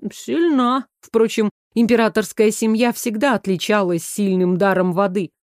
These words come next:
Противостояние клана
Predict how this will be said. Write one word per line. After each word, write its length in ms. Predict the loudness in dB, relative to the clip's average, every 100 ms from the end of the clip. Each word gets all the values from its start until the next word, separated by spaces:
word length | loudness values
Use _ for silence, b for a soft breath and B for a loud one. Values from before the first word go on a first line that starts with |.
| _ _
Противостояние 1200 | 0 0 0 -2 -2 0 2 2 2 2 0 0 -2
клана 580 | -2 0 2 2 0 -4